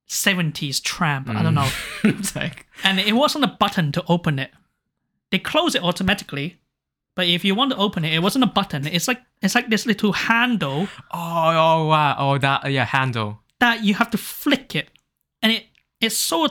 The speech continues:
Speaker 1: tight, and it, you can get hurt from it, basically. It, <sighs> it, it feels like those,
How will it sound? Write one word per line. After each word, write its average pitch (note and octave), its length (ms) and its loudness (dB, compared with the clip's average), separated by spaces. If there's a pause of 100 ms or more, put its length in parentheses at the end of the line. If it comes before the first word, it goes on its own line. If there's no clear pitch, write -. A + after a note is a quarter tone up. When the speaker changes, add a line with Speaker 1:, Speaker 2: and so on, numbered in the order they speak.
(120)
Speaker 1:
tight, A#3 400 0
and E3 220 0
it, F#3 120 -6 (1000)
you A3 100 2
can A#3+ 200 4
get A#3 180 0 (100)
hurt F#3+ 160 2
from C#3+ 180 -4
it, D3 120 -4
basically. C#3 540 -4 (1600)
It, G#3 180 2
<sighs> - 1600 -10
it, G#3 220 2
it A3 80 0
feels D4+ 360 0
like G#3+ 220 -2
those, F3+ 520 0